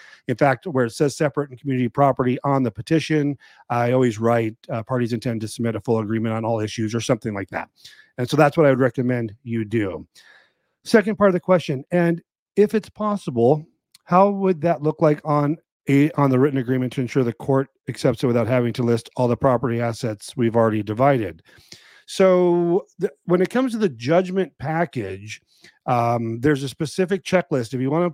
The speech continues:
pull up the F L one eighty-two, it's a judgment checklist. You're gonna wanna follow the second chest checklist, which is default with written agreement, tells you the forms to use. So what that's gonna look like, if you're using the forms, which I recommend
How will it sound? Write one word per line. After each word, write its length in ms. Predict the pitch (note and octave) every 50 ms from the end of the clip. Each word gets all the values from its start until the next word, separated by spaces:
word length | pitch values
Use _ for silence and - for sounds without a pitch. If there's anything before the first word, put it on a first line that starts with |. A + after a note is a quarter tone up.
| _ _ _
pull 200 | - E3+ D#3 D#3+
up 100 | D#3+ D#3
the 160 | - D3+ C#3+
F 140 | D3 C#3 -
L 200 | E3+ D3 C#3+ C3
one 240 | A2+ A#2+ B2+ C3+ C#3
eighty-two, 680 | C#3+ C3+ C3 A#2+ A2 G#2+ - - C3 B2+ B2+ C3+ D#3 D#3
it's 100 | C#3 -
a 60 | A#2+
judgment 380 | G#2 A#2+ B2 B2+ B2 C#3 C#3+ -
checklist. 440 | D#3+ D#3 D3+ - D#3+ E3 D3 -
You're 100 | - A#2+
gonna 180 | B2 B2 B2 A#2+ A2+ _ _
wanna 280 | A3 D3 B2+ B2 B2 A#2+
follow 380 | - - C3 B2+ B2 A#2+ A#2+ A#2+
the 120 | A2 A2
second 340 | G#2+ - C3+ B2 - C#3 B2+
chest 320 | - C#3+ B2+ A#2+ - - _ _
checklist, 440 | - D#3 C#3+ - - C#3+ C#3 - -
which 180 | B2+ A2 - -
is 140 | A2 G#2 - _ _ _ - _ _ _
default 380 | - B2+ C3 - - C#3 D3 D#3+
with 140 | C3 A2+ -
written 220 | B2+ C3 A#2+ A#2
agreement, 320 | G#2 A2+ B2+ B2+ B2+ A#2
tells 180 | - C3+ A#2 A2+
you 60 | A#2
the 100 | G#2+ G#2+
forms 540 | - - A2+ A#2 B2 C3+ D3 D#3 D3+ - -
to 140 | _ - E3+
use. 340 | E3 E3+ F3+ F#3 G3+ F#3+ - _ _ _ _ - _ _
So 120 | - - D#3+
what 140 | F#3 G#3
that's 160 | A#3+ A#3+ - -
gonna 180 | A3 F#3 D#3+
look 240 | D3 D#3+ G3 - -
like, 220 | B2+ A#2 B2 B2+ _ _
if 100 | D3+ C3+
you're 100 | C3+ C3+
using 320 | C3 C#3+ D#3 D#3+ D3 D#3
the 100 | D#3+ E3
forms, 320 | - - D3 C3 C#3 C#3+ C3
which 160 | C3+ A#2+ -
I 40 | C3
recommend 640 | B2+ C3 C3 - - C3 B2+ B2+ B2+ B2 C3+ D3